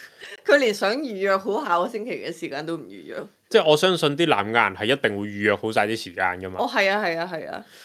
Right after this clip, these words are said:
Speaker 2: 因為佢哋真係認真地全職去做㗎嘛。
Speaker 1: 係啊，係啊。
Speaker 2: 噉我覺得你都仲有得投訴。
Speaker 1: 係。
Speaker 2: 因為你係真係認真地做。咁至於噉你隨時自己上去撳下，跟住見到有啊做，冇啊唔做噉樣。
Speaker 1: 得閒啊，feel like it 啊，先至工作噉樣樣。
Speaker 2: 係啊，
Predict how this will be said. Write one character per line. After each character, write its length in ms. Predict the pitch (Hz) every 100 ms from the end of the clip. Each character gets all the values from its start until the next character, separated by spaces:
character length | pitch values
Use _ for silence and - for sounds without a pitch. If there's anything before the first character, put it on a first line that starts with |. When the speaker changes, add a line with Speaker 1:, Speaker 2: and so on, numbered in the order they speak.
| - - 349 180
Speaker 2:
因 100 | 202
為 80 |
佢 100 | 151
哋 140 | 131 120
真 160 | 156
係 240 | 139 110 104
認 240 | 113 113 117
真 180 | 151
地 140 | 135 110
全 280 | - 95 92
職 220 | 131 113
去 60 |
做 140 | 98 92
㗎 140 | 95
嘛。 160 | 98 90
Speaker 1:
係 240 | - 190 175
啊， 140 | 147
係 60 | 269
啊。 20 |
Speaker 2:
噉 160 | 220 180
我 60 |
覺 60 | 160
得 100 | 180
你 140 | 165 -
都 100 | 165
仲 160 | 110
有 80 | 104
得 100 | 123
投 180 | - 87
訴。 260 | 87 95 90 _ _
Speaker 1:
係。 360 | - 175 127 -
Speaker 2:
因 100 | 190
為 80 | 139
你 160 | 123
係 160 | 123 107
真 220 | - 143
係 80 | 110
認 60 | 104
真 180 | 127 117
地 120 | 95
做。 220 | 90 92 98
咁 160 | 220 -
至 160 | -
於 100 | 208
噉 60 | 202 196
你 100 | 180
隨 140 | - 101
時 60 |
自 160 | 95 101
己 220 | 131 170
上 260 | 165 120 117
去 100 | 120
撳 260 | 117 104
下， 180 | 110 117
跟 140 | 127 135
住 60 |
見 140 | 123 113
到 100 | 135
有 160 | 107
啊 120 | 104 98
做， 340 | 104 98 92
冇 260 | 107 107 104
啊 60 | 87
唔 60 | 90
做 160 | 104
噉 240 | 95 107 113
樣。 120 | 110
Speaker 1:
得 80 | 107
閒 440 | 104 175 139 151
啊， 120 | 170 170
feel 320 | 220 220 214
like 360 | 202 196 202 214 -
it 100 | 147
啊， 280 | 143 139
先 220 | 160 196 170
至 100 | 147
工 240 | 165 170
作 240 | 165 123
噉 100 | -
樣 280 | 131 131 127
樣。 100 | 95
Speaker 2:
係 120 |
啊， 60 | 98